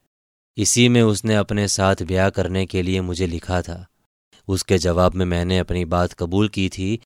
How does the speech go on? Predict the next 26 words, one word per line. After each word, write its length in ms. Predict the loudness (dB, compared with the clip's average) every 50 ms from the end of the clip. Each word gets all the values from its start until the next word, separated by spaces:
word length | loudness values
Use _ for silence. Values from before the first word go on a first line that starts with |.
| _ -12 -6
मगर 300 | -4 -2 0 0 0 0
ये 200 | 2 2 2 2
खत 240 | 0 0 -2 -2 -2 -2 -6
इनके 300 | -8 -8 -6 -2 0 2
हाथ 220 | 2 4 4 2 2
कैसे 440 | 0 -2 -2 -2 0 0 0 0 0
आया? 340 | 0 -2 -4 -6 -10 -14 _ _ _ _ _ _ _ _ -14 -10
वन 240 | -4 -2 -2 -2
कन्या 420 | -2 -2 -4 -4 -2 -2 -2 -2 0
का 120 | 0 0
इनसे 340 | 0 0 -2 -2 -2 -2 -2
क्या 260 | 0 0 0 2 2
वास्ता?" 500 | 2 2 2 0 -2 -4 -6 -8 -8 -8 _ _ _ _ _ _ _ _ _ _ _ _ _ _ _ _ _ _ _
कुछ 220 | -2 -2 -2 -2 -2
ठहरकर 440 | -2 0 2 2 2 4 4 2 2
कुमार 360 | 0 -2 0 2 2 2 2
ने 140 | 0 -4 -6
पूछा, 460 | -6 -6 -8 -8 -6 -8 -10 -12 -12 _ _ _ _ _ _ _ _ _ _ _ _ _ _ _ -4
"क्या 160 | 0 2 4
इस 180 | 4 4 2 2
वन 180 | 0 0 0
कन्या 420 | 0 -2 -4 -2 -2 0 0 0 0
को 120 | 2 2
आप 160 | 2 0 0
जानते 500 | -2 -6 -6 -6 -6 -6 -6 -2 0 0
हैं?" 280 | 0 0 -2 -6 -10